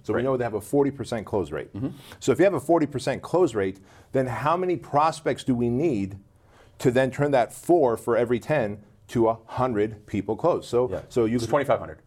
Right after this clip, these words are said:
Speaker 1: twenty-five hundred.
Speaker 2: I was
Speaker 1: There you
Speaker 2: doing
Speaker 1: go.
Speaker 2: the math while you were talking.
Speaker 1: I knew you'd
Speaker 2: 'Cause
Speaker 1: be
Speaker 2: I knew you
Speaker 1: doing
Speaker 2: were gonna
Speaker 1: that.
Speaker 2: go there.
Speaker 1: I knew you'd be doing that. So we know we need twenty-five hundred prospects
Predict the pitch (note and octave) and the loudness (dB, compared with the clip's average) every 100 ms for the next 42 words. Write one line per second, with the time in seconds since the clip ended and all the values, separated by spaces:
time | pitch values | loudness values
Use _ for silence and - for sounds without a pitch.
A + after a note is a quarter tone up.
0 | _ D3 C#3+ C3+ A2 E2 A#2 A#2+ A#2+ G#2 | _ -2 0 0 0 -2 0 0 0 0
1 | F#2+ F2 E2+ D#2+ D2+ D#2+ D#2 F3 G3 A3+ | -2 -2 -6 -8 -8 -6 -2 0 0 0
2 | B3+ B3 E3+ F#3+ A#3+ C#4 A#3 A3+ A3+ B3 | 0 4 4 4 4 4 4 4 4 2
3 | F3 G#2 - E3 F#3+ F#3 C3 A#2 G2 F#2+ | 2 0 0 2 4 4 2 0 0 0
4 | F3 D#3+ E3+ G#3 G3 F#3+ D#3+ D#3+ D3 - | 2 4 4 4 4 4 2 0 -2 0
5 | D#3 G#3 G#3 F3+ D3 D#3+ D3+ - E3+ G#3+ | 0 2 4 2 2 0 -2 0 2 4
6 | A3+ - G2 F#2+ - | 2 0 -2 -2 -8